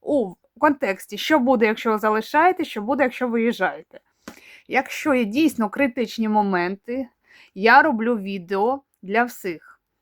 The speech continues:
У мене є по Сумській області такі критичні відео, по Куп'янському району є такі відео.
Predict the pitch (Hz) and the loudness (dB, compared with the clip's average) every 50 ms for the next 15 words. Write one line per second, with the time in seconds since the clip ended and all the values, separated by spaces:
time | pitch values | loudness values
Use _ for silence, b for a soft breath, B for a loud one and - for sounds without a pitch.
0 | _ _ 202 208 247 294 302 285 269 226 208 220 269 294 285 - 240 247 - 226 | _ _ 0 2 4 6 6 4 4 2 2 2 0 0 0 -4 -6 -6 -4 -6
1 | 220 - - - 285 262 - 262 247 233 214 233 240 233 - - 247 262 254 247 | -6 -6 -4 -6 -6 -4 0 0 0 0 0 -2 -2 -4 -6 -8 -6 -6 -4 -4
2 | 269 240 254 262 254 240 277 262 240 - - 254 254 233 247 247 220 202 240 226 | -4 -4 -2 -2 -2 -2 -4 -6 -6 -6 -4 -4 -2 0 -2 -2 -2 0 0 -2
3 | 226 220 - 285 311 294 - 285 254 - 247 240 240 240 - - 262 254 262 262 | -2 -2 -2 -2 -4 0 0 0 2 2 2 0 0 -2 -6 -6 -4 -2 0 0
4 | 262 262 254 262 269 269 262 254 262 262 b b b b b b b b b _ | 0 0 0 0 -2 -2 -2 -4 -8 -10 b b b b b b b b b _
5 | - 220 240 233 226 233 240 233 - 247 240 208 220 220 214 185 190 208 202 196 | -6 -2 -2 -2 0 -2 -4 -4 -6 -6 -6 -4 -4 -4 -4 -2 0 0 2 2
6 | 202 220 | 0 -2